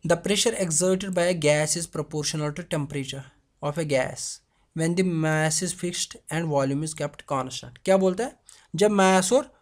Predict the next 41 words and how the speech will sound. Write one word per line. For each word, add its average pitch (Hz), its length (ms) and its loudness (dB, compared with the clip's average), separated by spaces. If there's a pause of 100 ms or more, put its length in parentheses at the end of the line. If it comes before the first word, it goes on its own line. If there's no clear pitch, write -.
(280)
वॉल्यूम 185 300 6
को 220 140 4
कांस्टेंट 185 500 0
रखते 185 260 -2
हैं 185 80 0
तो 208 120 0
उस 190 140 -2
टाइम 214 160 -2
क्या 220 120 2
हो 190 80 2
जाता 143 220 -4
है? 135 140 -14 (460)
"Pressure 196 340 2 (160)
exerted 180 580 0
by 160 180 2
a 175 100 -2
gas 160 400 0
is 190 140 -8
proportional 160 680 -4
to 190 80 -6
temperature 160 500 -6
of 151 160 -10
a 170 80 -10
gas।" 131 380 -12 (1160)
यहाँ 160 240 -2
पे 190 160 0
कोई 185 340 -2 (200)
कंटेनर 151 520 -2
है, 139 160 -16
इसमें 185 340 -2
गैस 131 360 -4
है, 139 120 -20 (680)
ये 185 140 4
गैस 185 320 4
क्या 196 140 0
करेगा? 143 340 -4
इस - 220 -2
कंटेनर 175 520 -6
पे 185 160 -4
क्या 190 180 -2
करेगा? 135 380 -8